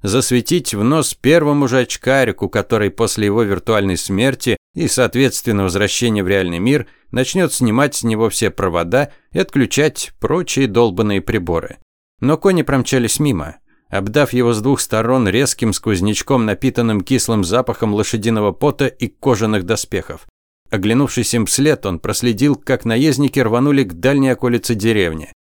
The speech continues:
Видимо, чтобы проверить эту непонятную ситуацию на предмет возможной засады.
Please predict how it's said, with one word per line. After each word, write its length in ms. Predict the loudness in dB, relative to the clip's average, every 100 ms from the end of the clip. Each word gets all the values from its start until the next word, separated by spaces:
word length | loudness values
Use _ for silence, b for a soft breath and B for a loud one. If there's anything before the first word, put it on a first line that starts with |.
| _
Видимо, 400 | -4 0 0 0
чтобы 340 | 0 0 2
проверить 540 | 2 0 2 0 -2 -6
эту 160 | -2
непонятную 640 | 0 2 2 2 2 -2 -2
ситуацию 560 | -2 0 0 0 2
на 120 | 2
предмет 480 | 0 -2 0 0 0
возможной 520 | -2 0 0 0 0
засады. 580 | 0 0 0 -2 -2 -8